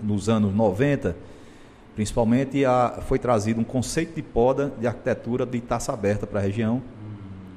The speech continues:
Speaker 2: Muita gente, a grande maioria das pessoas trabalhavam com esse, com essa arquitetura de copa, e nós, ao longo do tempo, fomos observando que essa arquitetura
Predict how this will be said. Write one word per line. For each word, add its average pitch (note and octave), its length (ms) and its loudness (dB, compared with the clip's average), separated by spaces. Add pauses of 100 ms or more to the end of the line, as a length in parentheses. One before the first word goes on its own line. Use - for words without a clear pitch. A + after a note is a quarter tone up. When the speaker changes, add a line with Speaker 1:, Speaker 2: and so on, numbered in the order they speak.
(280)
Speaker 2:
Muita A2+ 280 2
gente, G2+ 340 0
a F2+ 60 0
grande A#2 240 2
maioria G#2+ 260 4
das G2 140 0
pessoas F#2+ 360 -4
trabalhavam G#2 600 2 (420)
com A2 80 2
esse, A#2 480 2
com A#2 80 0
essa A#2+ 140 0
arquitetura G#2+ 420 -2
de B2 100 -2
copa, C3 420 2 (760)
e D3 80 2
nós, E3 520 0
ao C#3 120 4
longo C#3 160 4
do C3+ 80 0
tempo, B2 240 2
fomos C#3 260 -2
observando C#3+ 640 2
que D3+ 140 -2
essa D3+ 180 -2
arquitetura D3 800 -2